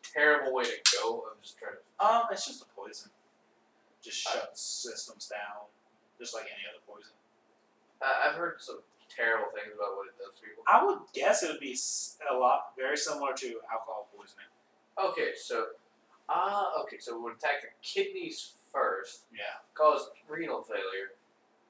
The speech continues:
Speaker 1: probably
Speaker 2: Uh,
Speaker 1: screw your liver.
Speaker 2: That's what I would assume. It would
Speaker 1: On
Speaker 2: be
Speaker 1: the way
Speaker 2: extremely
Speaker 1: through.
Speaker 2: close to, uh,
Speaker 1: Probably very quickly, very hard, and very painfully.
Speaker 2: yes, shitting and puking the entire time.
Speaker 1: Yay.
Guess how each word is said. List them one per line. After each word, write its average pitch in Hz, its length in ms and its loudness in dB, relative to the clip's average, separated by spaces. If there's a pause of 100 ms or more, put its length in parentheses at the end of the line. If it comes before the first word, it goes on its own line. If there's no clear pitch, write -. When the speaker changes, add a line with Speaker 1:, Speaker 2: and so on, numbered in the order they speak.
(760)
Speaker 1:
probably - 440 6
Speaker 2:
Uh, 160 40 -2
Speaker 1:
screw 165 300 -6
your 170 180 -4
liver. - 400 -2 (240)
Speaker 2:
That's - 320 6
what 127 200 6
I 120 100 8
would - 140 0
assume. - 180 -6 (140)
It 104 120 -10
would 107 100 -8
Speaker 1:
On 107 40 -6
Speaker 2:
be 104 80 -4
Speaker 1:
the 101 60 -4
way 101 120 -4
Speaker 2:
extremely 117 580 -4
Speaker 1:
through. - 100 -20
Speaker 2:
close 113 460 -6
to, 101 240 -12 (140)
uh, - 320 -6 (160)
Speaker 1:
Probably 160 380 6
very 185 440 2
quickly, 190 540 -2 (340)
very 117 300 2
hard, 135 300 4
and 110 80 -10
very 113 240 0
painfully. - 420 -14 (160)
Speaker 2:
yes, - 460 -12 (120)
shitting 117 400 -4
and - 60 -20
puking - 320 -20 (100)
the - 60 -20 (100)
entire - 200 -18
time. - 160 -20 (340)
Speaker 1:
Yay. 143 340 -8